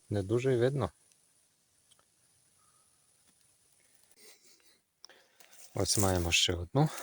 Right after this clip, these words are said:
І тут якийсь бугорочок. <laughs> Також заховався. Грибочок під бугорочок такий. Ото я так вирвав, що пошкодив її.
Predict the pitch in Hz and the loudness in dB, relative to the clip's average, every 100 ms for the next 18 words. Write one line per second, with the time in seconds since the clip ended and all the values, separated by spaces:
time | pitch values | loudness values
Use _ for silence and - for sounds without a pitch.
0 | - - - - - - _ _ - 127 | -14 -16 -18 -20 -20 -20 _ _ -8 -6
1 | - 101 107 - 104 90 101 95 107 107 | -2 0 2 6 6 6 6 6 8 6
2 | - - - - - - _ _ _ _ | 4 2 -2 -6 -10 -18 _ _ _ _
3 | _ _ - - - - 123 - - 104 | _ _ -20 -14 -12 0 2 2 0 0
4 | _ - - - _ _ _ - 117 107 | _ -20 -20 -20 _ _ _ -2 -2 -2
5 | - 110 92 90 98 - 90 90 87 - | 0 2 2 -2 -2 -2 -2 -2 0 0
6 | 107 - - - _ _ _ _ _ _ | 0 -6 -14 -20 _ _ _ _ _ _
7 | - 92 92 110 123 - 113 - 104 104 | -6 -4 2 2 4 0 -4 -4 -4 -2
8 | 98 107 98 82 - - - 104 - 107 | 0 0 0 -2 -6 -10 -12 -12 -10 -10
9 | - _ _ _ _ _ _ - _ _ | -12 _ _ _ _ _ _ -20 _ _
10 | _ - - - 92 - _ - - - | _ -16 -10 -8 -6 -8 _ -14 -8 -8
11 | - - - _ _ _ _ _ _ _ | -10 -16 -20 _ _ _ _ _ _ _
12 | _ _ - 101 - 104 95 92 113 113 | _ _ 2 2 4 0 2 2 4 6
13 | 113 - - - 98 85 90 87 85 98 | 4 2 -4 -2 -2 -2 -6 -6 -4 -4